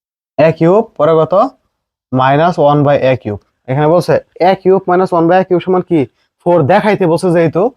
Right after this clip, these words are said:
তখন এখানে তোমরা কি লিখবা? লেফট হ্যান্ড সাইড। দেখাইতে বললে, প্রমাণ করতে বললে কি? বাম পক্ষ, ডান পক্ষ। তো এইটাকে আমরা a লিখলাম, আর এই জায়গায় আমরা a লিখলাম। তো এ কিউব মাইনাস বি কিউব মানে কি? a minus b whole cube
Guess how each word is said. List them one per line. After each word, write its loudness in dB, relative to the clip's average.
তখন 0
এখানে 0
তোমরা 2
কি 0
লিখবা? 2
লেফট -2
হ্যান্ড -4
সাইড। -8
দেখাইতে 0
বললে, 2
প্রমাণ 2
করতে -2
বললে 0
কি? -2
বাম 0
পক্ষ, -4
ডান -2
পক্ষ। -14
তো 0
এইটাকে 2
আমরা 2
a 0
লিখলাম, 0
আর 0
এই 0
জায়গায় 2
আমরা 0
a 0
লিখলাম। -4
তো -6
এ 4
কিউব 0
মাইনাস 0
বি 0
কিউব -2
মানে -6
কি? -16
a 2
minus 0
b -2
whole 0
cube 0